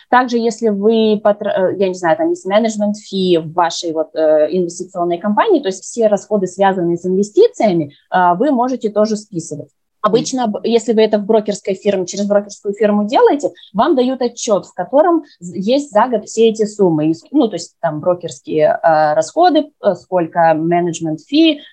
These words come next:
сколько, если вы берёте займ также у них, соответственно, они вам и проценты все, э, покажут. То есть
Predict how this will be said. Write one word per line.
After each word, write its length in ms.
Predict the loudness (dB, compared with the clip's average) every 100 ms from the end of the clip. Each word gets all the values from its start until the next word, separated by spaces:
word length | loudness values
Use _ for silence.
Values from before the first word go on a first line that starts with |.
| _
сколько, 480 | -10 -6 -4 -4 -6 -12 _ _
если 320 | -4 -4 -2
вы 140 | 0 2
берёте 400 | 4 2 0 -2
займ 380 | -2 -2 -6
также 360 | -4 -4 -4 -6
у 240 | -8 -6
них, 260 | -2 -4 -4 -14 -20 _
соответственно, 400 | -2 0 -2 -2
они 160 | 0 2
вам 220 | 0 0
и 40 |
проценты 520 | -2 -4 0 0 0
все, 240 | -2 0 0
э, 320 | 2 2 0
покажут. 580 | 0 -2 0 -2 -2 -6
То 60 |
есть 200 | -8 -10